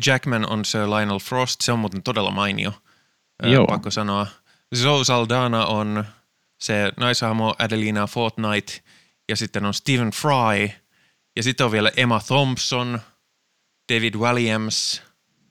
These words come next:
Speaker 1: ja niin kuin ihan aika silleen tunnistettavia nimiä.
Speaker 2: Mm.
Speaker 1: Timothy Olyphant. Niin mä veikkaan, että aika iso osa budjetista on mennyt myöskin ihan siihen, mikä siis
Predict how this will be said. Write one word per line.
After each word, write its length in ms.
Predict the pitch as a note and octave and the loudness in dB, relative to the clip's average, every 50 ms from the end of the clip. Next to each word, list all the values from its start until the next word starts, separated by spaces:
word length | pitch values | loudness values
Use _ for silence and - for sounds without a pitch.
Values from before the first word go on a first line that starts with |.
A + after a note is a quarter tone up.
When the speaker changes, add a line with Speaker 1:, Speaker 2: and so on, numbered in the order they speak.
| _ _ _ _ _ _ _ _ - - | _ _ _ _ _ _ _ _ -14 -8
Speaker 1:
ja 440 | - G#2 G2 G2 G2 G2 G2 G2+ - - | -4 -4 -2 0 0 0 0 0 -2 -4
niin 160 | A2 G#2 F#2+ | -6 -6 -6
kuin 220 | F#2+ G2+ G#2 G2 - - | -4 -4 -4 -6 -6 -6
ihan 360 | - A2 G#2 G2+ G2 G2+ F#2+ | -6 -4 -4 -2 -4 -4 -4
aika 380 | - G#2 G#2 G2 - - G2 G2 - - _ _ _ _ _ _ _ _ _ _ _ _ _ _ _ _ _ _ _ | -4 -2 -4 -2 -2 -2 -4 -4 -6 -10 _ _ _ _ _ _ _ _ _ _ _ _ _ _ _ _ _ _ _
silleen 360 | - - B2 G#2+ G#2 G2+ G2+ - | -4 -2 0 0 2 0 0 0
tunnistettavia 840 | - B2 B2 B2 A#2 A2 - - F#2 F#2 - - G2 G2 G#2+ G#2+ A2 | 0 -2 0 0 0 -2 -2 -2 -4 -6 -6 -6 -4 -2 -2 0 0
nimiä. 440 | A2 A#2 A2+ A2 A2+ G#2+ G#2+ G#2 B2+ - - - _ _ _ _ _ _ _ _ _ _ - | -2 -2 -4 -4 -4 -4 -4 -4 -6 -8 -12 -20 _ _ _ _ _ _ _ _ _ _ 2
Speaker 2:
Mm. 60 | G#2+ | 4
Speaker 1:
Timothy 340 | A2 G#2+ G2 F#2 F#2 G2 A#2 | 6 6 6 4 4 2 2
Olyphant. 680 | A2 A2+ A2 A2 G#2+ - A2 G#2+ G#2 G2+ - - - _ _ _ _ _ _ _ _ _ _ _ _ _ _ _ _ _ _ _ _ _ _ _ _ _ - | 2 2 0 -2 -2 -2 -4 -4 -4 -6 -8 -12 -18 _ _ _ _ _ _ _ _ _ _ _ _ _ _ _ _ _ _ _ _ _ _ _ _ _ -8
Niin 400 | - G#2+ G#2 G#2 G#2 G#2 G#2 G2+ - - _ _ _ _ _ _ _ _ - | -4 -4 -2 -2 0 -2 -2 -4 -6 -10 _ _ _ _ _ _ _ _ -8
mä 120 | A2 G#2+ | -4 -2
veikkaan, 320 | A2+ D3 D#3+ - C3+ A2+ A2 | 0 -2 0 0 -2 -2 -2
että 180 | G2+ - - G2+ - - - - - - - _ _ _ | -2 -4 -6 -8 -8 -10 -16 -20 -20 -20 -20 _ _ _
aika 200 | - C3 C#3+ - | -2 -2 0 2
iso 280 | G#3 A3 G#3 - F#3 C#3+ | 2 2 2 2 2 2
osa 200 | A#2+ A2+ - A#2+ | 2 2 0 -2
budjetista 560 | G#2+ A2+ A2+ G#2+ G#2 F#2+ - G#2 - - G#2 | -2 -2 0 0 -2 -2 -2 -4 -4 -2 -2
on 80 | G2 F#2+ | -2 -2
mennyt 220 | G2 G2 G2 G2 | -2 -2 -2 -2
myöskin 300 | G2 F#2+ F#2+ - - F#2+ | -4 -4 -6 -6 -6 -8
ihan 200 | F#2+ F2+ G2 F#2+ | -6 -6 -6 -6
siihen, 560 | - - - G#2+ G#2 G2 - G#2+ A#2+ - B2 - _ - - E3+ - | -6 -6 -4 -4 -6 -6 -8 -10 -10 -10 -10 -12 _ -12 -12 -8 -4
mikä 200 | D3 C#3 D3+ D3 | -2 0 2 2
siis 280 | C3+ D3 C#3 B2 - | 2 2 2 2 0